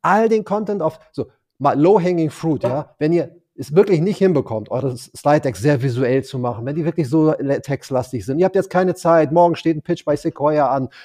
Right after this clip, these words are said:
So, das Einfachste, was ihr machen könnt, ich bin ja kein großer Fan von PowerPoint-Animationen, ja, aber es gibt eine Animation, die ist der Hammer. Das ist nämlich die Appear or Disappear-Animation.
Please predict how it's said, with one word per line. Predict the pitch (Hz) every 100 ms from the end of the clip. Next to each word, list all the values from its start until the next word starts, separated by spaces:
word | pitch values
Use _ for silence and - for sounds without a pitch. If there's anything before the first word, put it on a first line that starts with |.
| -
So, | - 151 _ _ _ _
das | - 190 190 - _ _ _ _ _ _ _ _ _ _ _ _ -
Einfachste, | 220 233 208 -
was | 175 151
ihr |
machen | 147 127 123
könnt, | 131 110
ich | -
bin | 185
ja | 190
kein | 165 180
großer | 165 160 143
Fan | 147
von | 143 127
PowerPoint-Animationen, | - 151 120 117 110 113 110 107 - 113 104 107
ja, | 139 - _ _ -
aber | 143 135
es | -
gibt | 156 -
eine | 170 196
Animation, | 143 131 117 - - 104 98
die | 147
ist | -
der | 143 -
Hammer. | 160 120 _
Das | - -
ist | 165
nämlich | 151 147
die | 139 -
Appear | 131 - 214 220 98 - _ _ _ -
or | 127 123
Disappear-Animation. | 185 170 98 - 101 - 117 117 101 98 - 104 101